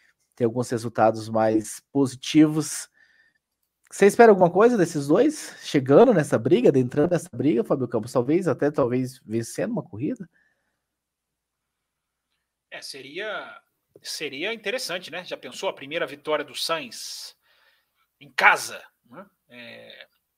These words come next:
Speaker 2: Barcelona foi, inclusive, o lo-, o local da última vitória do Alonso, né? É,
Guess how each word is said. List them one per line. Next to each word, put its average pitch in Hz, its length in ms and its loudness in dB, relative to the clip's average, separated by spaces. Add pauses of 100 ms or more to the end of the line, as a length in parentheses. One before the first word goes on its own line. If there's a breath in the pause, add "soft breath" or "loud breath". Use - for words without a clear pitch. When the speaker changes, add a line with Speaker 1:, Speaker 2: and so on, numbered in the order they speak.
(260)
Speaker 2:
Barcelona 143 360 -8
foi, 208 240 -2 (320)
inclusive, 139 380 -18
o 190 60 -10
lo-, 190 240 -12
o 160 40 -14
local 151 320 -2
da 165 120 2
última 190 320 -6
vitória 165 280 -2
do 170 80 -2
Alonso, 143 460 -4
né? 131 100 -20 (160)
É, 120 600 -18